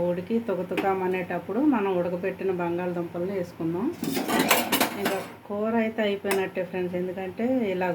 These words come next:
ఉండాలి. మా అబ్బాయికి తెలియక ఏంటంటే డ్రై లాగా చేసేసాడు కర్రీ. ఇలాగ మనకి బంగాళదుంప వేస్తే కొంచెం ఇలా గుజ్జుగా ఉండాలి, తెలియదు కాబట్టి. అది కూడా దుంప కూడా బాగా మెత్తగా ఉడికిపోయి,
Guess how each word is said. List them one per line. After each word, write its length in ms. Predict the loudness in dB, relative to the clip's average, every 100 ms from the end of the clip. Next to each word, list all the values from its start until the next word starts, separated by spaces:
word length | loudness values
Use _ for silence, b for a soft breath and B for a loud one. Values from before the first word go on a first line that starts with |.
| 2
ఉండాలి. 340 | 2 0 0 0 2
మా 80 | 0
అబ్బాయికి 280 | 2 2 2
తెలియక 320 | 2 4 4 4
ఏంటంటే 380 | 2 -4 -4 -4 -4 -4 -4
డ్రై 180 | -2 0 0
లాగా 160 | -2 -2
చేసేసాడు 540 | -4 -4 -4 -4 -4 -4 -2
కర్రీ. 240 | -2 -2 -2
ఇలాగ 280 | -2 -2 -4
మనకి 340 | -2 -2 0 -2 -2 -6 B B B B -10 -4
బంగాళదుంప 540 | 0 2 4 4 2 2
వేస్తే 200 | 2 0 0
కొంచెం 260 | -2 -2 -2
ఇలా 140 | 0 0
గుజ్జుగా 340 | -2 0 0 2
ఉండాలి, 280 | 2 0 -2 -2
తెలియదు 340 | -2 -2 -2 -2
కాబట్టి. 440 | -2 -4 -4 0 2 2
అది 160 | 2 2
కూడా 160 | 2 2 0
దుంప 180 | 0 0 2
కూడా 160 | 2 2 0 -2
బాగా 340 | -2 -2 0 0
మెత్తగా 440 | -2 -4 -6 -2 2
ఉడికిపోయి, 580 | 2 0 -2 0 2